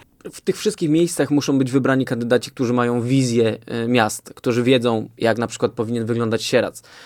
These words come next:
jak Sieradz powinien wyglądać nie tylko za rok, ale też za pięć czy dziesięć lat. Tak samo jest w Piotrkowie czy innych miastach.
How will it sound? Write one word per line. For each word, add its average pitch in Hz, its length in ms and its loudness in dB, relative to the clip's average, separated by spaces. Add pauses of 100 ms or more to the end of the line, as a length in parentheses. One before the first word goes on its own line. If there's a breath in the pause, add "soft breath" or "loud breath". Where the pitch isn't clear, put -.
(120 loud breath)
jak 120 180 2
Sieradz 120 240 0
powinien 123 300 -2
wyglądać 117 460 0
nie 131 100 0
tylko 113 420 0
za 113 120 4
rok, 117 240 4
ale 117 120 2
też 110 140 -4
za 110 120 0
pięć 113 360 -4
czy - 120 -8
dziesięć 120 320 0
lat. 60 220 -10 (280 loud breath)
Tak 120 140 -4
samo 120 200 2
jest - 280 -4
w - 40 -20
Piotrkowie 120 440 2
czy 120 160 0
innych 110 180 2
miastach. 110 460 -2